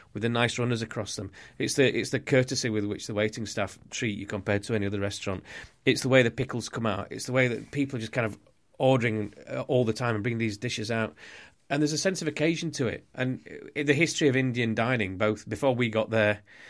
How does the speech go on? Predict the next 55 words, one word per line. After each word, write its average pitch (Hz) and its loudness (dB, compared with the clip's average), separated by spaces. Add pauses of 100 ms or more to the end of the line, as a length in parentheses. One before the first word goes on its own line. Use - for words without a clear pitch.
(320)
uh, 117 0
w-, 107 -2
when 110 4
it 101 2
was 107 0
the 107 -2
Mughal 107 2
emperors, 110 -2 (240)
and, 117 4
and 113 4
after 110 0
we 104 4
went 104 2
in 107 0
and 95 -4
trashed - 0
the 110 -8
place, 92 -6 (340)
it 143 4
was 131 6
all 147 6
about 131 4
big 113 -4
banquets. - -6
And 113 -4
I 113 0
think 131 -2
the 117 -2
modern 120 2
British 110 -4
Indian 104 -4
restaurant 107 -6 (320)
is 117 0
a 113 -2
kind 117 0
of 107 0
throwback 123 4
to - -8
those 110 0
huge 110 -2
banquets 110 -2
where - -4
you've 107 -4
just 117 -8
got - -6
all 139 2
these 135 0
different - -6
things 110 -6
on 107 -4
the 107 -4
table 104 -2
and 101 -2
there's 104 -2
a, 104 -2